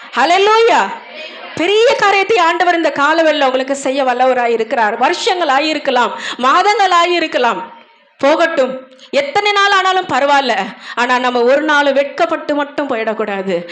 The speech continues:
நம்ம வெட்கப்பட்டு போகக்கூடாது என்று சொன்னால், அந்த தேவனை நாம் ஆராதிக்க வேண்டும். அந்த தேவனிடத்துல நம்ம உண்மையா இருக்க வேண்டும். அவரிடத்துல நாம் அன்பு கூற வேண்டும். வாழ்வோ சாவோ எது வந்தாலும் என் இயேசுவுக்கா என்று சொல்லி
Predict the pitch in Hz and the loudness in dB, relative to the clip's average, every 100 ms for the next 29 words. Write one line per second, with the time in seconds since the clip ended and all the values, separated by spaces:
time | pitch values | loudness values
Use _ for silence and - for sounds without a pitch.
0 | - 226 240 254 277 349 330 311 330 339 | -10 -6 -4 -2 -2 0 -2 -2 0 2
1 | 359 370 359 359 359 349 339 - 285 269 | 2 2 2 2 2 0 -2 -2 -4 0
2 | 269 247 233 - 254 277 269 302 370 453 | 2 2 0 -2 0 0 0 2 2 2
3 | 339 311 277 262 294 381 359 330 277 254 | 0 0 0 2 4 2 0 0 2 2
4 | 240 214 - - 269 277 349 403 403 392 | 0 -2 -2 -2 -2 0 0 2 0 0
5 | 403 392 349 359 415 453 453 403 403 370 | 0 2 2 2 2 0 2 0 0 0
6 | 330 294 247 247 262 330 381 403 427 415 | 0 0 -2 -2 0 2 2 0 0 2
7 | 349 320 370 480 622 494 466 381 302 262 | 2 2 0 2 2 2 2 2 0 -4
8 | 214 196 - - _ _ - _ - 220 | -8 -8 -20 -20 _ _ -20 _ -2 0
9 | 330 349 339 330 294 330 330 302 370 427 | 2 2 2 2 0 2 2 2 0 2
10 | 440 403 381 349 330 285 262 302 311 349 | 0 2 2 2 2 0 -2 -4 -4 -2
11 | 349 349 330 339 311 294 302 277 277 254 | -2 2 2 2 -2 -6 -2 -2 0 -2
12 | 240 | -4